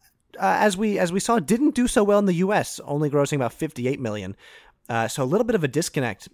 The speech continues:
uh, with the audiences there. It comes from the same writers as Freddy versus Jason and the Friday the Thirteenth remake,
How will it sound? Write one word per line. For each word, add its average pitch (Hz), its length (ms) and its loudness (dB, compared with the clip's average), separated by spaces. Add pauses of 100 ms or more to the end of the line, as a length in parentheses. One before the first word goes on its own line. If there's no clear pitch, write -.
(140)
uh, 104 120 -6
with 104 140 -12
the 113 120 -4
audiences 117 600 -4
there. 87 260 -10 (760)
It - 120 -6
comes 226 280 4
from 202 100 -2
the 170 80 4
same 202 320 0
writers 170 320 4
as 127 160 -2
Freddy 143 300 0
versus 131 260 -2
Jason 127 400 -2
and 123 140 -4
the - 40 -8
Friday 135 280 0
the 127 100 -4
Thirteenth 123 480 -6
remake, 131 420 -2